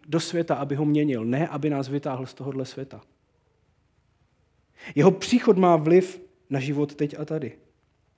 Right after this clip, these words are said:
A proto je možná obrovský posun, když my,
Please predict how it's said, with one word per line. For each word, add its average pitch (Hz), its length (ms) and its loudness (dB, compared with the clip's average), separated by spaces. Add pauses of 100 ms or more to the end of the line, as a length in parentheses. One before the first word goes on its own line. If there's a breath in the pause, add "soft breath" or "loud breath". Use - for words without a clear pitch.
(1120 loud breath)
A - 60 -12
proto 277 320 8
je 247 120 12
možná 196 360 8
obrovský 196 340 4
posun, 175 420 2
když 143 300 -4
my, 170 260 4